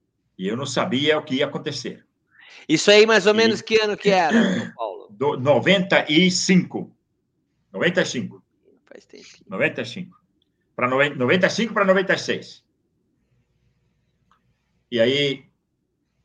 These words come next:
Speaker 1: era o ano final de reconhecimento, ah, da empresa. A festa de reconhecimento da empresa.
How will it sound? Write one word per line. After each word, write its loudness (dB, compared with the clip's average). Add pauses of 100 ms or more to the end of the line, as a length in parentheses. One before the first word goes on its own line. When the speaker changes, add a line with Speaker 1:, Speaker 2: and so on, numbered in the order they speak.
(500)
Speaker 1:
era 0 (140)
o 0
ano 0
final -2
de -4
reconhecimento, -6 (640)
ah, -2
da 0
empresa. -6
A -12
festa -4 (400)
de -4
reconhecimento -4
da -6
empresa. -14